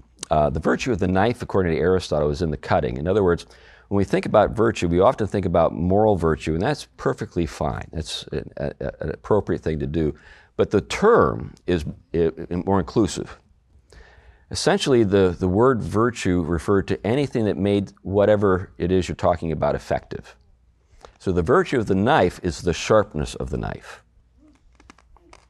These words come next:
So if a knife is dull, it lacks virtue. Now, the origin of the term virtue is also interesting to consider.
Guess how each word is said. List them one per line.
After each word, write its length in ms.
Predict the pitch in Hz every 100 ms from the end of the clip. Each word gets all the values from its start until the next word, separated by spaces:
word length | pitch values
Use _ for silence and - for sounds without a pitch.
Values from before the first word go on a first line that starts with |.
| _ _ _ -
So 420 | - - 87 80 - _ - - - -
if 360 | 95 - - - - - _ _ _ -
a 40 |
knife 420 | 78 87 92 - - -
is 260 | 78 73
dull, 640 | 98 101 147 90 120 139 - _ _ _
it 100 | 80
lacks 320 | 78 107 -
virtue. 460 | - 180 - 82 64 - _ _ _ _ _ _ _ _ _ _ _ _ - - -
Now, 160 | 120 120
the 160 | 117
origin 560 | 104 196 240 170 117 101
of 200 | 98 92
the 120 | 98
term 520 | 80 - 202 139 90
virtue 360 | 80 87 - 90
is 100 | 80
also 320 | 98 - 101
interesting 400 | 87 80 76 78
to 60 | 73
consider. 440 | 71 - 71 69